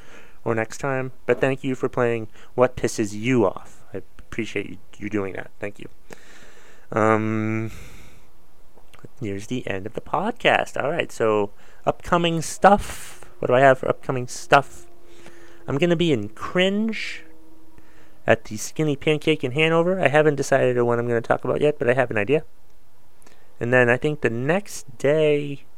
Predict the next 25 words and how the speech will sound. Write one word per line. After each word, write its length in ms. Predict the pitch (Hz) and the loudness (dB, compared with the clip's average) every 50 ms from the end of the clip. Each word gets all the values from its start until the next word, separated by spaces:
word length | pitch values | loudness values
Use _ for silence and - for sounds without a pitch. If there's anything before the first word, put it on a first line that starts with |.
| - - - - - - - - - - 123 | -10 -10 -10 -10 -10 -10 -10 -10 -10 -4 0
I'm 160 | 131 123 120 | 2 2 2
in 180 | 117 110 110 | 2 0 2
Middlebury 520 | 123 143 151 147 131 120 123 120 120 120 120 | 4 6 6 6 6 6 4 4 4 2 0
for 200 | - - - - | -2 -4 -4 -4
a 80 | - | -4
storytelling 760 | - - - - - 165 165 143 120 117 - - 113 110 107 107 | -4 -8 -8 0 4 4 6 6 4 4 2 0 0 2 0 -2
event. 300 | 104 107 117 127 135 - - - - - - - - - - - | -2 0 0 0 0 -2 -6 -10 -10 -10 -10 -10 -10 -10 -4 -4
Again, 380 | 120 - 143 151 156 160 156 - - - - - | 2 4 6 6 6 4 2 -4 -8 -10 -2 2
I 80 | - 135 | 4 4
have 180 | 139 127 - | 4 4 4
no 160 | 120 131 135 | 4 4 6
idea 240 | - 135 135 139 135 | 6 8 8 8 8
what 100 | 139 131 | 8 6
I'm 120 | 131 131 - | 6 4 4
talking 280 | - - 139 - 151 | 4 4 4 2 0
about, 260 | 143 165 170 170 - | 2 2 2 2 0
but 120 | - 120 - | -2 -2 -2
I 40 | - | -2
think 220 | - 147 139 - | -2 -2 0 0
I 60 | 135 | 2
have 200 | 131 139 139 - | 2 4 2 2
an 60 | 139 | 2
idea. 300 | 135 139 139 147 156 165 - - - - - - - - - - - - - | 0 0 2 0 -2 -2 -4 -8 -10 -10 -10 -10 -10 -10 -10 -10 -10 -8 -6
And 160 | 139 131 135 | -4 0 2
then 480 | 135 135 131 131 131 131 135 135 139 | 4 4 6 4 4 2 0 -2 -2